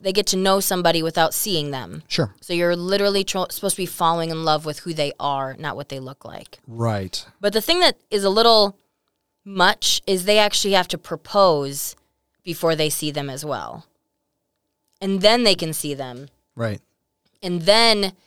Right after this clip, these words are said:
Speaker 1: they go on a vacation for a week. They live together for, like, three, and then they're supposed to get married. It's a little quick. So that, that stuff is a little,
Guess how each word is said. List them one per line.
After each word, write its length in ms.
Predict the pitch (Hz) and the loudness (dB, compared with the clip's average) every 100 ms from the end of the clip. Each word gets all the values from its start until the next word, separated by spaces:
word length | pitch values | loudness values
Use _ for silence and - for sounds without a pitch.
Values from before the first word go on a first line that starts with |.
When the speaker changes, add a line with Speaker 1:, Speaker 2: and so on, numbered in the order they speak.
| _ _ _ _ | _ _ _ _
Speaker 1:
they 220 | 170 190 | 4 4
go 100 | 185 | 6
on 120 | 180 | 4
a 40 | 170 | 4
vacation 500 | 156 - 247 - 170 | 0 0 2 2 0
for 180 | - 156 | -2 -2
a 60 | |
week. 480 | 147 147 143 - - _ _ _ _ _ | -2 -4 -8 -12 -20 _ _ _ _ _
They 460 | 180 170 170 165 160 - | 4 6 4 2 -2 -2
live 300 | 175 240 240 | 2 2 4
together 380 | 185 175 160 | 4 4 4
for, 120 | 156 165 | -2 -2
like, 180 | 147 | -2
three, 460 | - - 180 160 143 | -4 -6 -4 -2 -4
and 100 | 156 | -6
then 80 | 156 | -6
they're 80 | 151 | -6
supposed 200 | 156 - | -6 -6
to 60 | |
get 100 | 135 | -6
married. 380 | 113 90 62 - _ _ _ _ _ _ _ | -12 -16 -18 -20 _ _ _ _ _ _ _
It's 140 | 254 311 | 0 4
a 20 | |
little 200 | 440 571 | 8 8
quick. 520 | - 208 185 - - _ _ _ _ _ | 8 6 6 2 -18 _ _ _ _ _
So 140 | - 226 | -16 2
that, 220 | 254 220 | 2 4
that 200 | 262 262 | 4 4
stuff 260 | - 220 202 | 2 0 4
is 80 | |
a 60 | 190 | 2
little, 360 | 180 175 165 | 4 4 2